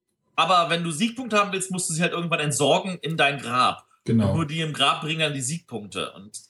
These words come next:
Speaker 1: da die Balance zu schaffen, wann fange ich an, die Karten wegzupacken, äh, das ist etwas schwierig.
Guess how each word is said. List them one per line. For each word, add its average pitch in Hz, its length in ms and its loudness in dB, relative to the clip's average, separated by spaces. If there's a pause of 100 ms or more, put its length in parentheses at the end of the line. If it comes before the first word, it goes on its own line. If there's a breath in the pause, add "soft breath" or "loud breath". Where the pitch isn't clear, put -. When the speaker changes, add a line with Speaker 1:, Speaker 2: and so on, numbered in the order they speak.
(280 soft breath)
Speaker 1:
da 147 180 4
die 214 160 0
Balance 180 400 2
zu 202 80 -4
schaffen, 151 280 -4
wann 175 160 2
fange 170 220 -2
ich 143 100 -4
an, 160 120 0
die 151 100 -6
Karten 147 680 -2
wegzupacken, 151 920 -6 (100)
äh, 135 300 4 (300 loud breath)
das 123 120 -4
ist 147 100 0
etwas 147 260 4
schwierig. 120 380 2